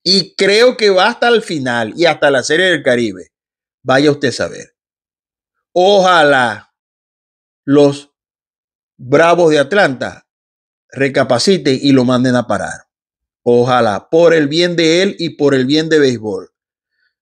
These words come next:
¿Me criticarán? No me importa. Ese es mi punto de vista. Porque yo prefiero tener a estos peloteros dando palo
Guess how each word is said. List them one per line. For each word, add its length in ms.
¿Me 200
criticarán? 760
No 120
me 80
importa. 640
Ese 360
es 60
mi 140
punto 420
de 120
vista. 520
Porque 300
yo 180
prefiero 580
tener 560
a 200
estos 300
peloteros 680
dando 600
palo 600